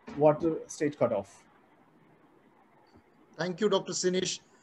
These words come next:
Speaker 2: So we had somebody directly from Barcelona telling us, so it, it makes a lot of difference here. Now, Doctor Manjusha, what is the consensus criteria to define early and late onset F G R?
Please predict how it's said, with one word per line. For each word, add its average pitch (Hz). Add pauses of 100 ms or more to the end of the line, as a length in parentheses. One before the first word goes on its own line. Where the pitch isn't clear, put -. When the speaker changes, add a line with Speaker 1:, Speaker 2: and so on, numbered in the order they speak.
(280)
Speaker 2:
So 180
we 156
had 185
somebody 180
directly 170
from 170
Barcelona 165
telling 165
us, - (380)
so 156 (100)
it, 160 (160)
it 165
makes 165
a 175
lot 165
of 160
difference 156
here. 151 (260)
Now, 190
Doctor 202
Manjusha, 208
what 196
is 262
the 240
consensus 226
criteria 220
to 220
define 190
early 180
and 175
late 175
onset 156
F 143
G 135
R? 117